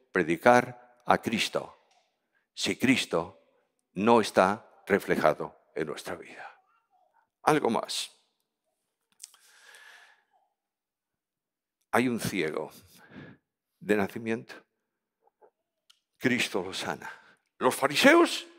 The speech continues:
"A ver, ¿quién te sanó? Vamos a ver, ¿quién fue?". Lo de siempre, la religión hace así siempre. Y de pronto ese ciego le contesta, Yo no sé quién es,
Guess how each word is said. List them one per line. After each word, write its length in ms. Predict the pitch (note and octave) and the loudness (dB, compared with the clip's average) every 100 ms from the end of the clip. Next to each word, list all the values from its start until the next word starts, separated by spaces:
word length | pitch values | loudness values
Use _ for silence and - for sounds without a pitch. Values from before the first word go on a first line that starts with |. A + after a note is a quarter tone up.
| _ _ _ _ _ _ | _ _ _ _ _ _
"A 80 | E3+ | 8
ver, 400 | A#3+ C#4 C4+ - | 10 10 8 6
¿quién 260 | F3+ F3+ G#3 | 4 4 6
te 120 | G#3+ | 6
sanó? 460 | A#3+ D4 D4+ B3+ | 8 10 12 10
Vamos 320 | G3 G3+ G3 G#3 | 10 8 8 8
a 60 | |
ver, 360 | C#4+ C#4 F#3+ - | 8 10 8 8
¿quién 200 | F#3+ F3+ | 6 4
fue?". 640 | - E4 A#3+ F3 G3 F#3+ - - | 8 10 10 10 10 8 0 2
Lo 140 | - B3+ | 8 8
de 80 | A3 | 8
siempre, 340 | D3 F#2+ A2+ | 4 6 10
la 100 | C3 | 10
religión 480 | C#3+ D#3 D3 A3+ G3+ | 10 6 8 8 8
hace 140 | - | 6
así 180 | E3 F3+ | 2 0
siempre. 460 | - - - C#2+ - - _ _ _ _ _ _ _ _ _ - | 0 -2 -2 -8 -10 -20 _ _ _ _ _ _ _ _ _ 2
Y 100 | C3 | 8
de 140 | C#3 | 8
pronto 340 | E3 F#3+ G3 | 8 4 6
ese 180 | E3 - | 4 4
ciego 380 | - C3+ B2+ D#3 | 2 0 2 2
le 140 | B2 | 2
contesta, 640 | F2 E2 B2+ A#2+ - D#2 - _ _ _ _ _ _ - - - _ _ _ _ - | 0 -2 0 -2 -4 -12 -14 _ _ _ _ _ _ -20 -20 -20 _ _ _ _ 0
Yo 140 | C3+ | 0
no 140 | A#2+ | 0
sé 160 | G#2+ F2 | -2 -4
quién 220 | D#2 D#2+ | -4 0
es, 360 | C#3 E3 - | 2 0 -6